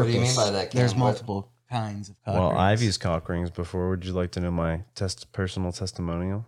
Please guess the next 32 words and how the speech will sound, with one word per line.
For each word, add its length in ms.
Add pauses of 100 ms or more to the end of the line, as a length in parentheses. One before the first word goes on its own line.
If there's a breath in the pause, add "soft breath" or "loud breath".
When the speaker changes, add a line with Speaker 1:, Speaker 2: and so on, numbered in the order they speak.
Speaker 1:
Well, 260
Speaker 2:
Yes. 220
Speaker 1:
I 60
think 300
I 100
would 160
like 200
to 60
have 220
the 60
backstory 560
here, 260
yes. 180 (340)
Speaker 3:
Well, 260 (140)
if 100
you 140
start 280
off 200
with 120
cock 300
rings, 520 (300)
my, 380
uh, 440
first 500
off, 280
my 120
warning 420
is 160
don't 240
start 340
with 200
a, 200